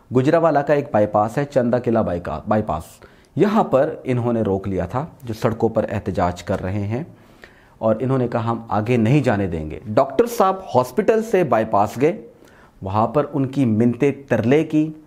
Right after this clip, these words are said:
पुलिस को साथ मिलाया मोटरवे की, और उन्होंने भी मिन्नतें तरले की। मिन्नतें तरले खाने, करने के बावजूद उनकी दाढ़ियाँ पकड़ी,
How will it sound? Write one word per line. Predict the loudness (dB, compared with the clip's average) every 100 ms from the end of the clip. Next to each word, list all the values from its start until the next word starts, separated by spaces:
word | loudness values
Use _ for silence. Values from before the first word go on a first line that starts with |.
| -20 -20 _ -2
पुलिस | 2 2 2
को | -2
साथ | 0 0 0
मिलाया | 0 2 2
मोटरवे | 2 -2 -2 -2
की, | -2 -6 -8 -16 -20 _
और | -12 0
उन्होंने | 2 4 4
भी | 4
मिन्नतें | 4 2 2 2
तरले | 2 2 0
की। | 0 -4 -6 -14 -20 -20 _ _
मिन्नतें | 2 2 2 2 2 2
तरले | 0 2 4 2
खाने, | 2 -2 0 -2
करने | -2 0 2 2 2
के | 2 2
बावजूद | 2 0 0 0 0 0 -2 -6
उनकी | -4 -2
दाढ़ियाँ | 0 2 2 2 2
पकड़ी, | -2 -2 -4 -4